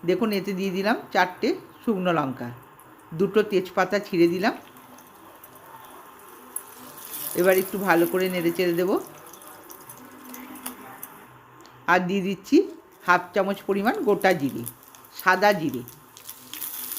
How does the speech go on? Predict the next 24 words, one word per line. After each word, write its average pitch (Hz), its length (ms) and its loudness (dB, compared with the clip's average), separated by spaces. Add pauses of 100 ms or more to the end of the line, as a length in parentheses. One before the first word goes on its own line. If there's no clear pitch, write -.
(260)
এবার 180 220 6
ফোড়নটাকে 196 640 0
নেড়ে 190 260 0
চেড়ে 208 240 2 (180)
বেশ 190 160 0 (100)
লাল 180 300 6
করে 208 220 2
ভেজে 220 300 4
নেব। 131 180 -4 (680)
ফোড়নটা 190 460 0
দিয়ে 202 260 0
সুন্দর 190 460 -4
একটা 202 260 0
সুগন্ধ 180 460 -2
বেরোবে। 190 380 4 (2000)
ফোড়নটা 202 400 2
ভাজা 190 300 4
হয়ে 185 200 4
গেছে, 185 240 0
দেখুন 180 340 -4
রঙটা 175 240 -2
কালো 170 280 4
হয়ে 190 180 2
গেছে। 185 280 0